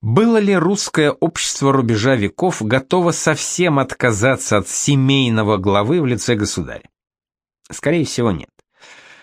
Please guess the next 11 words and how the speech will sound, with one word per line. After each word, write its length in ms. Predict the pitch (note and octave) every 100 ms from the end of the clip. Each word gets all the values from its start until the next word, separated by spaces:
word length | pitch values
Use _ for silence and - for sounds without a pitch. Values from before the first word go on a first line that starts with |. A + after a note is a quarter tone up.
| _
Недаром 420 | B2 F3 A#3 G#3+
в 40 | E3
начале 360 | F3 - F#3
Александровского 840 | D3+ C#3 - D3+ C3+ A2+ G#2 - G2+
царствования 680 | - C3 C#3+ - D3+ D3+ D3
дворянство 680 | A2+ G2+ B2+ F3 E3+ E3
ощущало 520 | D#3 - - D#3+ D#3
недостаток 960 | D3+ C#3+ C#3+ B2 - - D3 D#3 D3+ -
в 100 | A2
объединяющих 920 | A#2 A2+ B2 A#2+ B2 G#2+ - F#2+ - -
праздниках 720 | - A#2+ A2 C3+ C#3+ F3